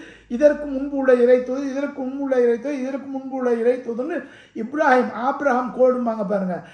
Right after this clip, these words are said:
அந்த இப்ராஹிம் நபி வரைக்கும் போறீங்க. அப்ப அவரும் வேதம் கொடுக்கப்பட்ட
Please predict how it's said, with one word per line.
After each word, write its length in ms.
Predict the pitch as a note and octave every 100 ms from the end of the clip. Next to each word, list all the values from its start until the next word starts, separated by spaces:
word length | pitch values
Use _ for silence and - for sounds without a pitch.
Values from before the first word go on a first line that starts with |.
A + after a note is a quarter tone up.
| - -
அந்த 260 | C4+ C4 C4
இப்ராஹிம் 500 | A3 B3+ E4 D4+ C#4+
நபி 80 | C4
வரைக்கும் 400 | A3+ G#3+ C4+ A3+
போறீங்க. 240 | G#3+ F#3+
அப்ப 260 | C#4+ C#4+ D#4+
அவரும் 600 | A#3 G3+ C4+ D4 D4+ C4+
வேதம் 420 | B3 C#4+ C#4+ B3
கொடுக்கப்பட்ட 720 | B3 B3 B3+ - A#3 B3+ E4+